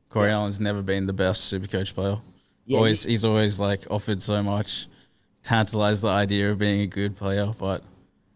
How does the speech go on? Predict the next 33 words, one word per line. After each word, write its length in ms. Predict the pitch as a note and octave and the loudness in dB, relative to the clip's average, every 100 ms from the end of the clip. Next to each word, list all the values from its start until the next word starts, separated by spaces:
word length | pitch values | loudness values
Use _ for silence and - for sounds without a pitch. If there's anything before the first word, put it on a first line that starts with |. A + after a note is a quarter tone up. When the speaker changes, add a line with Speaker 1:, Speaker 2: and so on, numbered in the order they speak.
| - | -10
Speaker 1:
it's 180 | G#2 G2 | -6 -2
never 240 | G2 G2+ | -2 0
really 260 | G2+ G2 F#2+ | 0 0 0
eventuated. 640 | G2 G2+ F#2+ G2 G2 G2+ - _ A#2+ | 0 -2 -2 -2 -2 -4 -10 _ -6
Speaker 2:
You'd 140 | C#3 | 2
be 120 | D#3 | 4
banking 540 | C3+ F3 F3+ F#3 E3 D3+ | 4 2 2 0 0 2
on 140 | C3+ | 2
him 180 | B2+ A#2 | 0 -4
scoring 300 | - C3 A#2 | -4 -4 -4
some 120 | A2+ | -6
tries. 500 | G#2+ A2 G#2 G2+ - - - | -4 -6 -6 -6 -8 -4 0
I 60 | |
bet, 220 | A#2+ C3+ | 2 2
and 200 | C3+ C3 - | 2 -4 -6
I 80 | A#2 | -4
think 200 | E3+ E3+ | 2 4
at 60 | |
the 80 | B2+ | 6
Roosters 280 | C3+ B2+ B2 | 4 4 -2
Speaker 1:
Yeah. 60 | |
Speaker 2:
he 40 | A#2+ | 0
gets 180 | C#3 - | 0 0
that, 200 | A#2+ A#2 | -4 0
but 140 | C3+ D3+ | 0 4
you're 120 | E3 | 4
right, 340 | D#3 A#2 A#2 | 6 2 0
he's 180 | B2 A#2+ | -2 -2
never 220 | C3+ B2+ | 0 0
been 280 | A2 A2+ A2+ | 0 -2 -4
overly 280 | A2 A2+ A2 | -4 -4 -4
Supercoach 580 | - G#2+ G2+ A2+ G#2 G2+ | -4 -4 -4 -2 0 2
relevant. 380 | A2 A#2 A2+ | 2 2 0